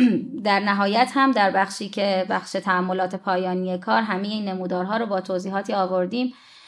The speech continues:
اه، اون چه که برای ما، برای ما خیلی مهم بود،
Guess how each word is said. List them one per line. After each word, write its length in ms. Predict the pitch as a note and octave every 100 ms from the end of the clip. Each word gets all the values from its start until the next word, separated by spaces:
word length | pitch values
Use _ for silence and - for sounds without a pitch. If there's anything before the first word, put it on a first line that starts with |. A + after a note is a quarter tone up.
| - -
اه، 420 | G3 F#3+ F#3 F3+ F3+ _ _
اون 160 | C#4+ D4
چه 140 | C4+
که 140 | G3 G3
برای 240 | F#3+ F#3+
ما، 200 | F#3+ F#3+ G3 F#3 F#3
برای 220 | F#3+ F#3
ما 120 | F#3+ F#3
خیلی 400 | - G#3 G3+ G3
مهم 420 | F#3+ G3 G3 G3+
بود، 260 | B3+ C4+